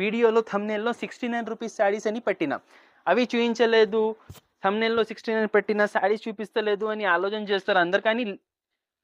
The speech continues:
మన దగ్గర సిక్స్టీ నైన్ రూపీస్ శారీస్ కూడా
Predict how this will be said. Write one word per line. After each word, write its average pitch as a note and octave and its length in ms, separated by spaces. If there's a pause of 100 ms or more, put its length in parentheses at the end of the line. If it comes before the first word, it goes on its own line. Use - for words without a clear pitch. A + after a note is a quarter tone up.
(140)
మన A#3+ 160 (100)
దగ్గర F3+ 220 (340)
సిక్స్టీ C4 360
నైన్ A#3+ 200
రూపీస్ A3 300
శారీస్ F#3 320
కూడా A3+ 120